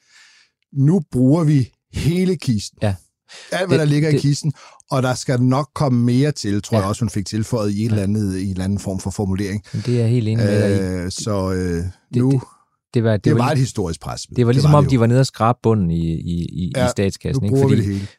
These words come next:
Speaker 2: fordi de ekstra penge, som de, de bruger nu her, det er nogen, dem finder man ved at låne, simpelthen.
Speaker 1: Ja.
Speaker 2: Øh, fordi, øh, det er der stadigvæk, øh, rum til i økonomien. Men det, som ligesom er problemet, det er, hvis vi skal bruge bare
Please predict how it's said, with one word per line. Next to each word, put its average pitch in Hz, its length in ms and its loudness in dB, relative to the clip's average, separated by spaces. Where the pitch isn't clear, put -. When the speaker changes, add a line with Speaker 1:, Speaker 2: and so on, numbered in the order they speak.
Speaker 2:
fordi 110 200 2
de 143 260 2
ekstra 131 260 0
penge, 117 340 2
som 107 160 0
de, 92 320 0
de 98 80 -2
bruger 113 260 2
nu 110 120 2
her, 92 160 0
det 117 120 -2
er 123 40 2
nogen, 123 300 2
dem 135 140 2
finder 143 200 2
man 92 160 0
ved 110 60 2
at 107 60 2
låne, 95 440 2
simpelthen. 82 540 -4
Speaker 1:
Ja. 82 200 -2
Speaker 2:
Øh, 82 80 -4
fordi, 85 360 -6
øh, 73 200 -6
det 117 80 2
er 110 40 2
der 101 100 -2
stadigvæk, 98 440 0
øh, 90 140 -4
rum 104 320 -2
til 101 140 -4
i 95 80 -2
økonomien. 92 540 -4
Men 98 140 -2
det, 139 220 2
som 131 140 2
ligesom 110 280 0
er 92 80 -4
problemet, 104 460 -2
det 98 100 0
er, 98 120 -2
hvis 101 180 -2
vi 104 40 -4
skal - 180 -6
bruge 127 360 2
bare 110 320 0